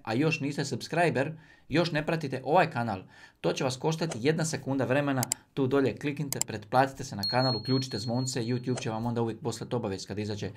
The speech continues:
novi video. I naravno, ako želite podržati razvoj kanala, to možete napraviti na dva načina. Prvi je da date like kad gledate video, a drugi je da se učlanite u kanal i tako simbolično podržite, e, razvoj kanala. A mi sada idemo vidjeti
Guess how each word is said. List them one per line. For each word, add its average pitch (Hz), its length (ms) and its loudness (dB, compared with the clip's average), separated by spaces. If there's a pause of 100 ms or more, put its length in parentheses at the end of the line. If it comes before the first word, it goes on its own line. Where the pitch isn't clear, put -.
(260)
novi 135 220 4
video. 131 380 4 (200)
I 156 60 -4
naravno, 147 340 6
ako 123 140 -2
želite 123 260 0
podržati 113 420 -4
razvoj 117 260 0
kanala, 113 300 0
to 113 140 -4
možete 113 220 -6
napraviti 107 360 -2
na 101 80 -4
dva 123 200 4
načina. 127 440 0 (240)
Prvi 170 200 6
je 151 60 8
da 139 100 8
date 135 280 6
like 131 280 4
kad 113 180 -2
gledate 113 380 0
video, 147 420 4 (160)
a 110 100 -2
drugi 143 300 2
je 135 100 4
da 123 120 0
se 120 240 -6
učlanite 135 720 0
u 101 80 -10
kanal 123 340 2
i 110 80 -6
tako 123 220 -2
simbolično 110 580 -4
podržite, 110 520 -4
e, 101 80 -4 (400)
razvoj 123 480 4
kanala. 131 480 2
A 110 80 -8
mi 143 180 -2
sada 131 460 -2
idemo 127 480 0
vidjeti 120 600 -2